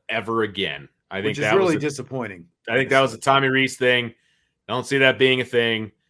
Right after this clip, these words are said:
Speaker 1: And so I'm gonna take, I'm gonna take the under on this one.
Speaker 2: I agree.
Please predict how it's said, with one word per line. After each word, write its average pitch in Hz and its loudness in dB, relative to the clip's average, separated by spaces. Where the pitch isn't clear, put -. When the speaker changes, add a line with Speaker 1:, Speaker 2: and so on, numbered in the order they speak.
Speaker 1:
And 95 -4
so 95 -6
I'm 107 -6
gonna 107 -4
take, 104 -4
I'm 95 -10
gonna 95 -8
take 95 -8
the 90 -12
under 73 -14
on 67 -18
this 67 -20
one. 64 -20
Speaker 2:
I 151 2
agree. 123 -2